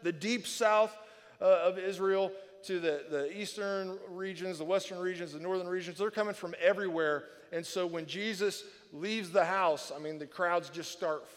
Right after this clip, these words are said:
forming there all around him. But isn't it interesting? Maybe you, you, uh, you, we think of these,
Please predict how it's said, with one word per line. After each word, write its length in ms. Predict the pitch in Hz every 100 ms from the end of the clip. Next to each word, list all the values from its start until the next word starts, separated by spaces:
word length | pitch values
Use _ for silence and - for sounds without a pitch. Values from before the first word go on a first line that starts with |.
| -
forming 640 | 214 208 202 185 131 120 117 - - - 151
there 260 | 151 156
all 240 | 147 165 160
around 380 | 151 156 160
him. 240 | 135 117 95 - - - - _ 175
But 420 | 214 202 - -
isn't 260 | 208 240 294
it 160 | 262
interesting? 540 | 240 240 214 127 - 95 - - -
Maybe 180 | 165 202
you, 200 | 202 190 170 180 180
you, 280 | 185 185 175
uh, 100 | 165
you, 120 | 180 196
we 100 | 180
think 220 | 170 208
of 100 | 190
these, 380 | 165 170 156 -